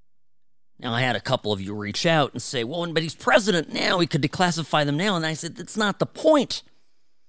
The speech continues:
We know for a fact that even if he declassified them on the day, on the second he became president in January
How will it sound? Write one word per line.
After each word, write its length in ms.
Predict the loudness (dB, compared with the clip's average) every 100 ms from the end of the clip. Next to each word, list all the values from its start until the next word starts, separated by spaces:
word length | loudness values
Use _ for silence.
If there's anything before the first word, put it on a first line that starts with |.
| -8
We 180 | 0 2
know 240 | 4 4
for 260 | 4 0 -4
a 140 | -2 -4
fact 520 | -2 2 2 2 0
that 140 | -2
even 200 | 0 0
if 140 | 0 -2
he 160 | -6
declassified 960 | -4 -2 -2 0 2 2 -2 -2 -2 0
them 140 | 2
on 160 | 2 0
the 60 | -2
day, 460 | -4 0 2 2
on 100 | 2
the 180 | 2 0
second 520 | -2 -6 -4 -4 -4
he 120 | -2 0
became 380 | 0 0 -2
president 520 | 0 4 4 2 0 0
in 120 | 0
January 760 | 0 0 0 -2 -4 -8 -12